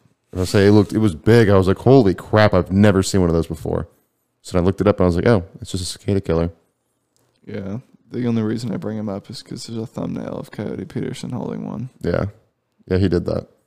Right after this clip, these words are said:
Speaker 1: And he was like, "Yeah, it's about as bad as a honeybee sting." 'Cause whenever he, like, takes the, the forceps and he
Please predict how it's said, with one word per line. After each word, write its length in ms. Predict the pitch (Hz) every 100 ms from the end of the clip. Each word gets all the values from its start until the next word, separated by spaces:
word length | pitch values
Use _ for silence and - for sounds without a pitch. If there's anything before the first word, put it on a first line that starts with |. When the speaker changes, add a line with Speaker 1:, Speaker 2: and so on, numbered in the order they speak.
| _ _ _ _ _
Speaker 1:
And 40 | -
he 60 |
was 100 | 101
like, 140 | 101 104
"Yeah, 180 | 147 151 -
it's 160 | - -
about 260 | _ 139
as 80 | 127
bad 140 | 95 92
as 120 | 87
a 120 | 87 - _ _ _ _
honeybee 280 | 101 90 90
sting." 320 | 90 90 90 92 _ _ _ _ _ _ _ _ _ _ _
'Cause 100 | -
whenever 220 | 104 120 123
he, 60 |
like, 200 | 117 101 - - - - _
takes 260 | - 110 -
the, 380 | - 98 92 95
the 120 | 101
forceps 580 | 95 101 98 - 107 -
and 100 | 98
he 160 | 95